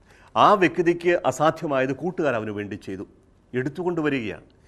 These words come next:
പ്രതിബന്ധങ്ങൾ അറിയാത്ത വിശ്വാസം, പ്രതിബന്ധങ്ങളെ തരണം ചെയ്യാൻ കഴിവുള്ള വിശ്വാസം, അതുകൊണ്ടാണ് വീടിൻ്റെ മേൽക്കൂര പൊളിക്കാനും താഴേക്ക് ഇറക്കാനും അവർ സന്നദ്ധമാവുന്നത്. ആ വിശ്വാസമാണ് യേശുവിലെ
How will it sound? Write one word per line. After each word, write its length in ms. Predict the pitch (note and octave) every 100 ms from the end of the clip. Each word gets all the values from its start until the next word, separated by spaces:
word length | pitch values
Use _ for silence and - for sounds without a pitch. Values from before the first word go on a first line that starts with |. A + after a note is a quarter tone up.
| _ _
പ്രതിബന്ധങ്ങൾ 640 | C3+ D3 E3 D#3+ D#3+ D#3 C#3
അറിയാത്ത 400 | B2+ A#2+ A#2+ B2+
വിശ്വാസം, 520 | G2+ - G2 F#2 F2+ - _ _ _ -
പ്രതിബന്ധങ്ങളെ 640 | D3 F#3+ F#3 F#3 F3+ F3 E3+
തരണം 260 | C3 F3+ G3+
ചെയ്യാൻ 280 | D3+ C#3
കഴിവുള്ള 420 | C3 B2 C#3 B2+ A#2
വിശ്വാസം, 540 | G2+ - G#2 G2+ G2+ - _ -
അതുകൊണ്ടാണ് 460 | C#3+ F3+ C#3+ G#2 G#2
വീടിൻ്റെ 320 | A2+ C3 B2
മേൽക്കൂര 360 | A#2 C3 D3+
പൊളിക്കാനും 500 | C#3 A2+ A2 A2+ A2
താഴേക്ക് 400 | A2+ G#2 B2+ B2
ഇറക്കാനും 360 | G#2 G2 F#2 F#2
അവർ 100 | F#2
സന്നദ്ധമാവുന്നത്. 760 | F2+ F#2+ G2+ - F#2 E2+ E2+ - _ _ _ _ -
ആ 140 | D3
വിശ്വാസമാണ് 840 | G3+ D#3+ F#3+ F#3+ G3 D#3 G#2 G2 F#2+ -
യേശുവിലെ 680 | A#2+ D3+ D#3 D#3+ D#3 D#3